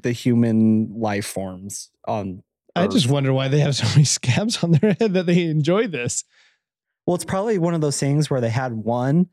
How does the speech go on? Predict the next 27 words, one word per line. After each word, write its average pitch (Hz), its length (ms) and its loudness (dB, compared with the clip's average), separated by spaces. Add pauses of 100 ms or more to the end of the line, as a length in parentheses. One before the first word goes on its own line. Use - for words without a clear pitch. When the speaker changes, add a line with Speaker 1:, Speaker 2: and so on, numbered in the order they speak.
(120)
Speaker 2:
Uh-huh. 127 280 -6
Speaker 1:
and 135 120 0
then 120 140 4
they 113 120 0
kept - 280 -6
picking 139 380 0
at 165 180 -2
it. 185 260 -2 (400)
And 120 180 2
then 120 140 2
they're 120 140 0
like, 107 280 -2
"Oh, 196 160 -2
I'm 135 80 -2
gonna 185 160 0
create 131 460 0
one 139 180 -2
on 120 100 -2
my 107 100 -2
head 127 200 -2
because - 200 -8
I'm 139 140 -2
a 104 60 -6
freak 180 440 -4
of 160 80 -2
nature." 147 680 0
<laughs> - 60 -2